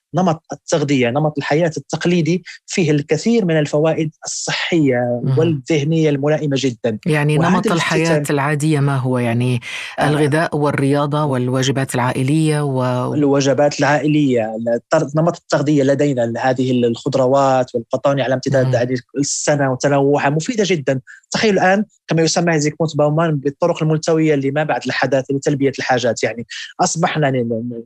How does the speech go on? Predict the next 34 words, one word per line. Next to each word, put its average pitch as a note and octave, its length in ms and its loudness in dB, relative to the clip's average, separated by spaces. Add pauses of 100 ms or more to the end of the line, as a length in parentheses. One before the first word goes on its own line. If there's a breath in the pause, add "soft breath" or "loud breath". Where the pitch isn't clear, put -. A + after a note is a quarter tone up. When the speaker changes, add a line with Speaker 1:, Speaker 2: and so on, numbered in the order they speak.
(140)
Speaker 1:
فتحنا D#3 400 -2
على C#3 180 0
مجال C3+ 220 0
التغذية C3 340 -2
السريعة، C#3+ 480 0
ثم G#3+ 220 0
نعود G3 320 2
الآن E3+ 260 0
عن D#3+ 160 -4
طريق D#3 300 -2 (400 loud breath)
يعني C#3+ 120 0
المكملات D3 640 2
الغذائية C3+ 680 2
والنصائح C3 560 -2
الطبية C#3 360 0
Speaker 2:
لكن C3+ 160 2
ما F#3 60 4
Speaker 1:
وغيرها. F3+ 200 2
في - 80 -4
حين A#3+ 140 0
Speaker 2:
علاقتها، - 220 0
Speaker 1:
أنه E3 160 -2
Speaker 2:
ما F3 80 2
علاقتها D#3 420 0
Speaker 1:
أي. C#3+ 40 2
Speaker 2:
بالإعلان؟ B2 580 0 (180)
Speaker 1:
أقول G3+ 280 2
لك D#3+ 160 2
يعني D3 180 2
من F#3+ 180 2
الأصل F#3 400 -2
نحن E3 120 -2
نمتلك E3 420 -2
حياة D3 360 0